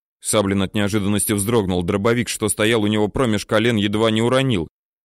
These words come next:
Он сейчас возненавидел этого молодого казака, что сидел рядом с ним.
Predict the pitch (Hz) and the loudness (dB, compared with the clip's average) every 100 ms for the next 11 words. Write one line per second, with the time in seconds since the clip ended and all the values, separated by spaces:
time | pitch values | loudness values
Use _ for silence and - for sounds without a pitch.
0 | _ _ 151 139 156 139 156 - 139 131 | _ _ -2 0 0 2 2 4 2 2
1 | 147 147 143 147 160 131 123 135 131 120 | 2 2 2 2 2 2 2 2 2 2
2 | 123 120 117 143 131 117 127 117 117 - | 2 2 4 4 4 2 0 2 0 0
3 | 143 - 123 123 117 127 113 117 107 107 | -2 0 0 0 0 0 2 0 0 0
4 | - 117 98 78 | 0 0 -2 -6